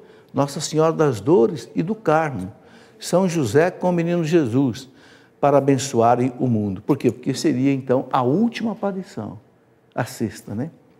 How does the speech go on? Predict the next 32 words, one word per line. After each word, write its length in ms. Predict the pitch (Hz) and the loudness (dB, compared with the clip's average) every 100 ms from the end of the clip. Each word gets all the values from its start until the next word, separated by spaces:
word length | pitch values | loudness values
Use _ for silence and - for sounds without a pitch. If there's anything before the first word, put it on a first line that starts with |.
| _ - - - - | _ -20 -20 -20 -6
"Deus 300 | 117 214 262 | 4 6 6
está 260 | 208 - 220 | 4 2 2
contente 560 | 208 175 - 185 185 | 4 4 4 2 2
com 160 | - 160 | 2 4
os 120 | 120 | 4
vossos 460 | 107 143 135 127 - | 4 2 2 -4 -4
sacrifícios, 1000 | 135 - - - - 117 151 - 196 - - - - | -4 -4 -10 -10 -4 -4 -4 -4 -6 -8 -20 -20 -8
mas 240 | - 123 113 | 0 2 4
não 300 | 127 196 247 | 4 4 2
quer 340 | - 175 185 | 4 4 4
que 100 | 214 | -2
durmais 600 | 160 160 180 139 139 156 | 2 4 4 4 4 2
com 300 | - 156 165 - | 0 0 2 0
a 80 | |
corda." 800 | 180 - 156 139 123 110 98 92 - - - - | -2 -2 2 4 4 0 -4 -6 -8 -20 -8 -2
É 80 | |
o 80 | 131 | -2
cilício, 640 | - - 131 117 - - 110 | -2 -2 -2 -2 -4 -10 -8
né? 140 | 165 - - - - _ | -8 -12 -20 -20 -20 _
"Trazei-a 640 | 127 120 101 127 143 135 | 2 2 2 4 4 2
só 480 | - - - 160 185 | 0 -4 2 2 2
durante 520 | - 156 139 139 135 | -2 0 0 0 -4
o 60 | 160 | -6
dia." 320 | 107 98 98 | -4 -4 -4
Ora, 180 | 107 101 | -2 -2
as 100 | 92 | -4
crianças 480 | - 107 113 185 - | -6 -2 -2 -2 -6
usavam 560 | 180 117 104 160 226 240 - - _ _ _ _ _ | -8 -2 -2 -2 -4 -6 -12 -20 _ _ _ _ _
um 160 | - 160 | -6 -6
cilício. 760 | - - 214 147 170 - - - _ - _ | -6 -4 -2 -2 -4 -10 -20 -20 _ -20 _
É 100 | 151 | -2
uma 340 | 196 233 190 | 2 4 2